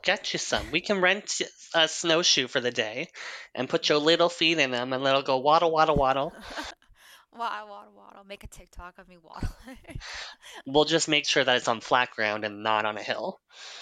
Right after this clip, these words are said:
Speaker 2: Yes. Um, totally forgot when you mentioned tubing. Totally forgot about that. I do like tubing or, like, sledding. Those are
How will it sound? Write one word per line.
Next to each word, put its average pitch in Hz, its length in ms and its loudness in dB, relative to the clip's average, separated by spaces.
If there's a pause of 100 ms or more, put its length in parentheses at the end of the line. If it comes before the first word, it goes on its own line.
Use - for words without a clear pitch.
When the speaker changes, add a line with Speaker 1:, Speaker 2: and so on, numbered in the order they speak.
(300)
Speaker 2:
Yes. - 540 -20 (560)
Um, 180 480 -14 (480)
totally 226 340 -12
forgot 190 340 -12
when 180 120 -20
you 185 80 -20
mentioned 175 320 -20
tubing. - 360 -20
Totally 185 240 -18
forgot 175 220 -18
about - 200 -20
that. 170 120 -16
I 170 180 -14
do 190 140 -20
like 226 280 -16
tubing 180 440 -20
or, 156 100 -20
like, - 200 -20
sledding. 143 600 -20
Those 151 300 -20
are - 140 -20